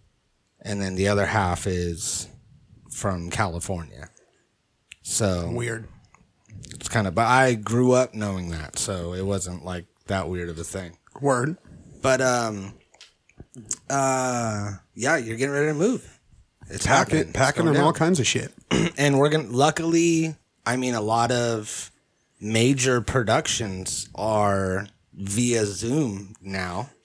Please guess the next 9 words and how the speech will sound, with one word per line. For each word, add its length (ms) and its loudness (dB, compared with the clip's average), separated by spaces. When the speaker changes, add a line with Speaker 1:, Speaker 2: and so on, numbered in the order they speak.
Speaker 1:
'cause 200 0
of 60 0
the 120 4
Speaker 2:
Yeah, 80 2
right. 200 4
Speaker 1:
Drongo 60 4
virus. 520 0
Speaker 2:
Right. 280 -4
Speaker 1:
So, 760 0